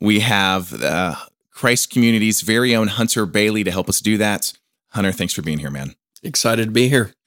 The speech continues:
Speaker 1: So, Hunter, a-, a-, as we, uh, as we look at a topic like salvation,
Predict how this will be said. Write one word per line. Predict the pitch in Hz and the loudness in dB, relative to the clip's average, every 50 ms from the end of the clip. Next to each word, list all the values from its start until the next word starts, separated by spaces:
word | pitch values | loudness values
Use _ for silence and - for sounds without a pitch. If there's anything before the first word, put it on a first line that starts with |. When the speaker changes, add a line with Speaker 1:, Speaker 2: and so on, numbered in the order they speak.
| _ _ - | _ _ 0
Speaker 1:
So, | - 147 | 2 4
Hunter, | 147 175 190 185 170 | 4 4 4 4 4
a-, | 151 147 - 123 | 4 2 2 0
a-, | 127 - | 0 0
as | 127 120 120 | -2 -2 0
we, | 131 147 156 170 175 165 - | 0 0 0 0 -2 -4 -2
uh, | - 113 104 101 98 87 | -2 0 0 0 0 0
as | - 107 110 120 | -2 -4 -4 -4
we | 120 147 165 | -2 -2 0
look | 151 127 123 135 139 - | 0 2 2 0 0 0
at | 156 127 | 0 0
a | 107 | 0
topic | 101 - - 113 104 104 - 113 - - | 0 -2 -2 -2 -2 -2 -2 -4 -4 -4
like | 95 95 95 95 104 - | -4 -2 0 0 0 0
salvation, | - - - - 98 87 85 78 78 85 82 85 - - - 85 73 67 65 65 | -2 -2 -2 -2 -2 -4 -4 -6 -6 -6 -6 -4 -4 -4 -4 -4 -6 -8 -10 -14